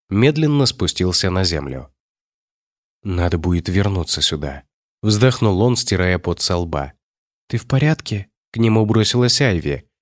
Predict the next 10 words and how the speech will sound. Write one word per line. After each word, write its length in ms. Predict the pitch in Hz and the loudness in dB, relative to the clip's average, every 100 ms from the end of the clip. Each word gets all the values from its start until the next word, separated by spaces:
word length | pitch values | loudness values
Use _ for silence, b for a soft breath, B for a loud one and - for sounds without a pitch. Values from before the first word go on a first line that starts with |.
| - | -2
и 100 | 165 | 0
опустилась 640 | 147 98 - 117 120 - | 2 0 0 0 0 0
рядом 320 | 87 76 73 | -2 -4 -4
с 100 | - | -6
ним 140 | 95 92 | -4 -2
на 140 | 87 | -2
колени. 580 | - 90 76 69 67 - _ _ _ _ | -2 -2 -2 -6 -12 -16 _ _ _ _
"Плохо 300 | - 127 120 | -2 -2 0
себя 280 | - 139 139 | -2 0 0
чувствуешь?" 640 | - 160 - 120 104 - | 0 -2 -2 -4 -4 -8